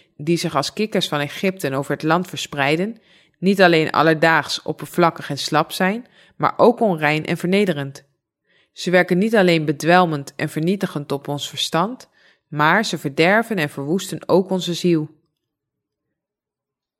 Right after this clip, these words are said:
Ik kan de bladen van onze gemeente niet betalen. Er zijn belijdende broeders en zusters die geen abonnement hebben op de bladen Review en Herald, Tekenen der Tijden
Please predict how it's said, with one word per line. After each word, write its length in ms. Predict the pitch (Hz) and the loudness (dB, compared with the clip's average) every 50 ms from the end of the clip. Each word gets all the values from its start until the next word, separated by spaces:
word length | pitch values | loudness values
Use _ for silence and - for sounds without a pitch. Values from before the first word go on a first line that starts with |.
| _ _ | _ _
Ik 120 | - 190 | -4 -2
kan 180 | - 208 196 185 | 2 4 4 4
de 100 | 170 156 | 4 0
bladen 440 | 147 165 165 175 196 214 220 233 226 | 2 2 4 4 4 4 2 0 -4
van 140 | - 180 165 | -4 -4 -4
onze 200 | 156 143 - - | -2 -4 -4 -6
gemeente 480 | - 143 139 143 156 180 196 185 208 | -6 -6 -2 0 0 0 -2 -2 -4
niet 280 | 190 175 160 170 185 180 | -4 -2 -2 -2 -4 -4
betalen. 600 | - 160 - 160 156 151 151 147 147 143 143 147 _ _ _ _ _ _ _ _ _ _ _ _ _ _ _ _ _ _ _ _ _ | -6 -6 -2 -2 -2 -2 -2 -6 -8 -10 -12 -14 _ _ _ _ _ _ _ _ _ _ _ _ _ _ _ _ _ _ _ _ _
Er 100 | - 185 | -4 0
zijn 180 | 185 220 208 196 | 4 4 4 6
belijdende 580 | 190 190 190 202 233 269 277 269 254 220 190 | 6 6 6 6 6 4 4 2 0 0 0
broeders 320 | 175 170 170 165 165 151 165 | 0 2 2 0 0 0 -4
en 100 | 156 147 | -4 -4
zusters 520 | - 151 143 139 - - 147 180 170 - | -2 -2 -2 -2 -2 -4 -4 -4 -4 -4
die 120 | - 147 | -6 -6
geen 380 | 143 - - 202 220 233 220 - | -6 -4 -4 -2 -2 -2 0 0
abonnement 500 | - 165 160 156 151 165 180 196 202 190 | 0 0 2 0 -2 -2 -2 -2 -2 -4
hebben 360 | 165 147 135 - 147 151 - | -4 -4 -4 -4 -6 -8 -8
op 100 | - - | -10 -8
de 100 | - 151 | -6 -6
bladen 420 | 139 156 151 147 151 156 160 - - | -2 2 2 2 2 2 0 -2 -6
Review 500 | - 156 165 180 185 185 - 190 185 180 | -8 -4 -2 0 0 0 0 0 0 0
en 120 | 175 175 175 | 0 0 0
Herald, 560 | 165 180 196 196 180 147 135 - - - _ _ _ _ _ _ _ _ _ _ _ _ _ | 0 2 2 2 2 2 0 -4 -10 -18 _ _ _ _ _ _ _ _ _ _ _ _ _
Tekenen 460 | - 170 175 180 175 - 180 175 165 | 2 4 4 4 4 2 0 0 2
der 180 | 160 170 170 170 | 2 2 2 2
Tijden 480 | - 190 190 190 180 156 147 143 139 | 2 4 4 4 4 2 -2 -4 -8